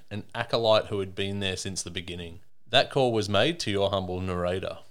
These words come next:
with a proposal to commit the chronology of the band's history to tape, figuratively, of course.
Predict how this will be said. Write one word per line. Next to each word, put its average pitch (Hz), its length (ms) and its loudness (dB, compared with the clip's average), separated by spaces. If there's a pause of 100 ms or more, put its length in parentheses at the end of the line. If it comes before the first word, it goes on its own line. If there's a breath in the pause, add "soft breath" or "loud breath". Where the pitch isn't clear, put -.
with 107 120 -10
a 110 40 -6
proposal 127 480 2
to - 140 -8
commit 104 440 -4
the 101 80 -6
chronology 117 600 -2
of 101 100 -4
the 98 80 -4
band's 95 360 -2
history 120 340 -2
to 95 100 -4
tape, - 420 -6 (320)
figuratively, 87 640 -4
of 82 120 -10
course. 85 380 -10